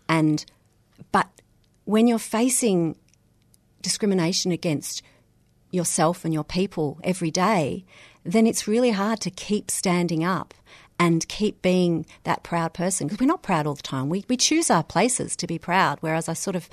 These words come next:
feel all a bit of this pressure. I must admit too, um, because there were so many artists involved in the first wall, and quite a few of them had never identified publicly with disability before, and this was their first time to go,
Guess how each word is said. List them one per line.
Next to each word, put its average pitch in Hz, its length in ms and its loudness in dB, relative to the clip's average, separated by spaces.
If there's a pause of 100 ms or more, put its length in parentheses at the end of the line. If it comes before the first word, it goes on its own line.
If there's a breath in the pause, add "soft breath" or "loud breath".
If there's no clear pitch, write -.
(180 loud breath)
feel 190 340 -2
all 160 220 0
a 160 60 -4
bit 151 180 -6
of 151 60 -6
this 160 100 -4
pressure. - 420 -2 (220 loud breath)
I 285 60 4
must 359 240 6
admit 196 240 2
too, 170 320 0 (520 loud breath)
um, 170 360 4 (100)
because 302 300 -2
there 349 100 -2
were 339 60 -2
so 190 240 2
many 170 220 2
artists 147 300 -4
involved 160 460 -4
in 180 160 0
the 151 140 0
first - 440 -6
wall, 151 380 -4 (320 loud breath)
and 165 300 0
quite 214 320 2
a - 20 -2
few 202 280 -2
of 196 120 -4
them 160 140 -4
had 160 160 -6
never 160 240 -2
identified 151 840 -4 (280 soft breath)
publicly 175 500 -2
with 147 140 -8
disability 165 560 -4
before, 147 580 -6
and 185 100 0
this 190 140 -2
was 190 140 -6
their 170 120 -2
first 165 320 -4
time 160 280 -2
to - 80 -10
go, 151 260 -2